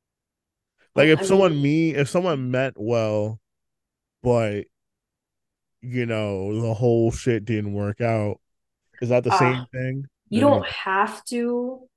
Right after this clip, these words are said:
Speaker 2: be necessarily in the wrong for it to come off like that.
Speaker 1: Mm-hmm.
Speaker 2: But I do know, I, I do see and know that a lot of people go through this. Like, they meant to do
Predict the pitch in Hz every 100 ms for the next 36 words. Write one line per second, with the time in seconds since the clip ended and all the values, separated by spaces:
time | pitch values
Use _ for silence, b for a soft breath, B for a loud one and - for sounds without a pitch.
0 | _ _ - 185 220 233 202 214 208 226
1 | 214 196 196 180 165 180 170 170 185 196
2 | - 185 185 185 180 202 - 185 180 180
3 | - 208 208 220 220 220 - - _ _
4 | _ _ _ _ 139 123 104 110 98 113
5 | - _ _ _ _ _ 196 196 190 190
6 | 196 190 202 202 190 185 180 175 - _
7 | _ _ _ _ _ _ _ _ 196 -
8 | 196 214 208 233 226 220 - 220 202 196
9 | 185 190 190 185 180 175 170 175 180 180
10 | 190 180 175 170 180 180 180 196 175 151
11 | - 190 185 180 180 180 185 180 180 190
12 | 180 185 180 180 180 359